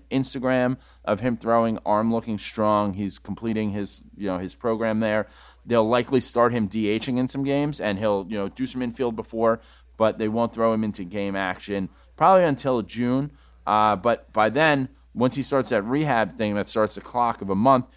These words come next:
So, you know, we might be looking at a late June return for Didi Gregorius,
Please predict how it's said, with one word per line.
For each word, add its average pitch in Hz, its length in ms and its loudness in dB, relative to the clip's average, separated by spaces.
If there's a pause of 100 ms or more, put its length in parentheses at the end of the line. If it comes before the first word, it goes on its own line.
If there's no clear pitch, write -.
(180)
So, 98 460 -2 (120)
you 95 140 -6
know, 95 80 -6
we 101 160 -4
might 104 220 -2
be 120 80 -2
looking 123 360 0
at 120 200 2
a 110 80 0
late 104 300 -2
June 110 260 -4
return 107 540 -4
for 104 200 -6
Didi 110 300 -4
Gregorius, 120 640 2